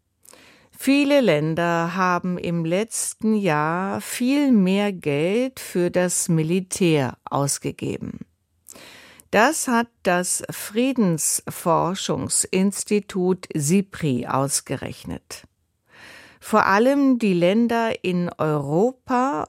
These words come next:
und Länder im Nahen Osten haben mehr für ihre Armeen ausgegeben. Das Forschungsinstitut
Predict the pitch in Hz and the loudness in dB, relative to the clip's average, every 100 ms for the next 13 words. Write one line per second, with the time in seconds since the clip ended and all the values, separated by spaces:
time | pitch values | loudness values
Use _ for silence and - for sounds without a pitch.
0 | - 233 269 262 - 170 175 226 233 220 | 0 4 4 2 -2 2 2 2 2 0
1 | 214 214 - 226 233 220 175 170 180 - | 0 -2 -2 0 2 2 0 0 -2 -4
2 | 131 135 - - - - - _ - - | -6 -6 -10 -8 -10 -12 -18 _ -20 -20
3 | _ - 185 185 185 185 180 175 170 170 | _ -2 0 2 2 0 2 4 4 2
4 | 220 269 277 - 247 233 233 - 185 170 | 0 -4 -8 -4 0 2 0 -2 -2 -2
5 | 170 175 - 185 185 185 160 139 131 170 | 0 0 0 -4 0 2 2 2 0 -2
6 | - - 147 139 - 143 - 123 92 - | -6 -4 -4 -4 -4 -8 -8 -12 -12 -18
7 | - _ _ _ _ _ _ _ - - | -20 _ _ _ _ _ _ _ -20 -20
8 | - - - - 160 - 196 196 220 - | -20 -20 -4 -2 -2 -2 2 4 2 0
9 | 240 240 226 - - 196 202 - 190 - | 0 2 0 -4 -2 0 0 -2 -4 -2
10 | 190 185 | -2 -2